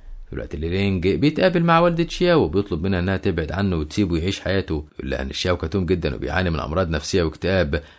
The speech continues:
واضطراب نوم وعايش على المهدئات ومضادات الاكتئاب بقاله سنين، ودلوقتي من يوم ما رجع مع جيان وهو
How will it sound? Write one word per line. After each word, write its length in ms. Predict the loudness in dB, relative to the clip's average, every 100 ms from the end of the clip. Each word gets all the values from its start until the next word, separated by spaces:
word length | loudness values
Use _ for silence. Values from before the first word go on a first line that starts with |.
| _
واضطراب 380 | -6 4 6 6
نوم 360 | 4 4 4 0 -10 -6
وعايش 360 | 0 2 0
على 120 | -4
المهدئات 680 | -6 -6 -6 -4 0 0 0
ومضادات 500 | -4 -6 -4 -4 -4
الاكتئاب 560 | -6 -4 -2 0 0 0
بقاله 300 | 2 2 2
سنين، 380 | 0 2 2 2 -6 _ _ _ _ _ -20
ودلوقتي 720 | -12 -2 2 2 0 0 0
من 140 | 0
يوم 200 | 0 0
ما 80 | 2
رجع 340 | 0 2 2 2
مع 180 | -2
جيان 380 | -8 -2 0 0
وهو 360 | -2 -6 -12